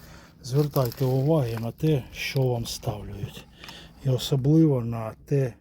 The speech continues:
який трос вам ставлюють. Якщо с-, вам пропонують поставити трос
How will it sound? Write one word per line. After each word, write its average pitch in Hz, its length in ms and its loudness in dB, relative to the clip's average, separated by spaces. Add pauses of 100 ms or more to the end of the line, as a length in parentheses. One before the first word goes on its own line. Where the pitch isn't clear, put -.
який 120 380 -4
трос 117 440 -6
вам 101 120 -10
ставлюють. 101 720 -10 (640)
Якщо 143 300 2
с-, - 180 0 (220)
вам 143 300 4
пропонують 147 720 4
поставити 139 680 0
трос 143 600 2